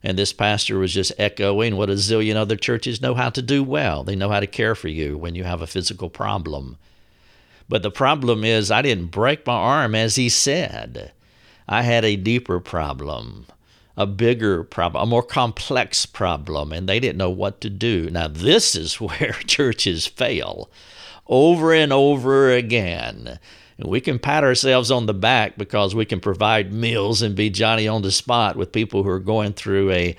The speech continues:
a punctiliar tragedy. But when it comes to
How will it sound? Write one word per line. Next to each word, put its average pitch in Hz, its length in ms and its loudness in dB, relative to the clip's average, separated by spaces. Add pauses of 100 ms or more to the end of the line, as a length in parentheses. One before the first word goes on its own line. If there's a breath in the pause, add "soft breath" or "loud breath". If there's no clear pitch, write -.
(420 loud breath)
a 92 60 -10
punctiliar 107 680 0
tragedy. 87 920 -2 (760 soft breath)
But 95 320 -2
when 95 140 0
it - 120 -6
comes 104 440 0
to 87 440 -4